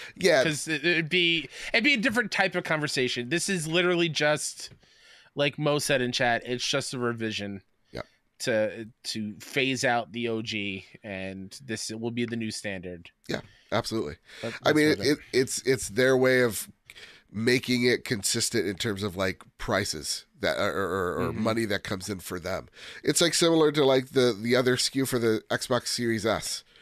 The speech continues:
Speaker 1: right? Like,
Speaker 2: Yeah.
Speaker 1: there's a four hundred dollar edition. I
Speaker 2: Yep.
Speaker 1: bet you that, was it the five hundred gig console gets phased out eventually.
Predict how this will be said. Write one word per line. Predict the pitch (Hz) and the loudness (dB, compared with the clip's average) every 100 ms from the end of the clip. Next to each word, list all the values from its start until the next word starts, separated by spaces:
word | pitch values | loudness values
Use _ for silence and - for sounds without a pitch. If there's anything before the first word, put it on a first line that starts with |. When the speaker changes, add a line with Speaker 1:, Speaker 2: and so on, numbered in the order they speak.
| - - | -20 -4
Speaker 1:
right? | 78 98 101 | 2 2 4
Like, | 101 | 2
Speaker 2:
Yeah. | 127 | 2
Speaker 1:
there's | 117 | 2
a | 107 | 0
four | - 127 | 2 2
hundred | 123 110 117 | 2 0 0
dollar | 120 120 | 2 4
edition. | 117 120 120 117 - - - _ | 2 0 -2 -4 -6 -18 -20 _
I | - | 2
Speaker 2:
Yep. | 117 95 | 2 4
Speaker 1:
bet | 120 | 0
you | 117 117 | 2 2
that, | 110 110 _ - | 2 0 _ -8
was | 110 113 92 | -2 -2 -2
it | 90 | -6
the | 98 | -6
five | - 110 | -2 0
hundred | 104 104 107 | 0 -4 -4
gig | 92 104 | -4 -6
console | - 98 101 98 90 - - - - | -2 -4 -2 -6 -6 -10 -20 -18 -4
gets | 104 - | -2 -2
phased | - 92 92 76 | -2 -2 -2 -4
out | 73 | -4
eventually. | 78 - - - 55 62 | -4 -8 -8 -8 -10 -12